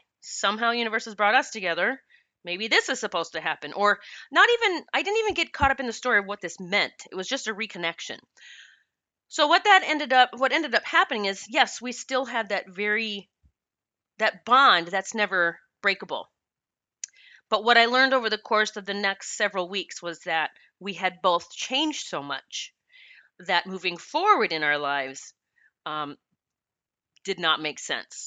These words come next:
for us being together. But again, I did not know that at this time. So we reconnected. He was in the Midwest, kind of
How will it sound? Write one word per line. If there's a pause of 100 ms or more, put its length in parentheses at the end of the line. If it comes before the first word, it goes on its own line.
for
us
being
together. (200)
But (480)
again,
I
did
not (140)
know
that
at
this
time. (520)
So
we
reconnected. (1600)
He
was
in
the
Midwest, (320)
kind
of